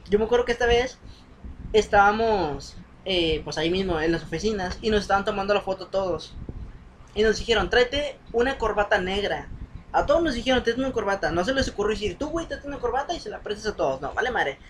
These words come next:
Cada quien se trae su corbata. Entonces, pues muchos se llevaron su corbata, pues acá ya, ya, ya, ya, una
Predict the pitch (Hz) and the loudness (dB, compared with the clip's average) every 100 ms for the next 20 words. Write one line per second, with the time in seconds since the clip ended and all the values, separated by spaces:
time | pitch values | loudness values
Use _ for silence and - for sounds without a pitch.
0 | - - 254 277 311 269 247 190 - 175 | -12 2 2 2 -4 -6 -6 -6 -4 -4
1 | 156 147 - - - - - - - - | 0 -2 -4 -14 -10 -6 -6 -6 -16 -14
2 | - - 226 240 269 302 - - - - | -6 0 4 4 2 -2 -6 -18 -20 -20
3 | - - - - 226 202 220 254 254 247 | -20 -20 -16 2 4 6 4 2 0 2
4 | 202 208 240 254 208 190 180 240 220 214 | 6 6 4 0 2 4 4 2 2 2
5 | 175 135 117 - 180 - 151 156 170 165 | 2 0 -4 -6 -6 -2 -4 0 2 2
6 | 160 160 160 175 170 160 - - 175 175 | 2 0 2 2 2 -2 -8 -6 0 0
7 | 180 165 143 131 - - - 196 233 240 | 0 -4 -6 -10 -12 -14 -10 -2 2 2
8 | - | -2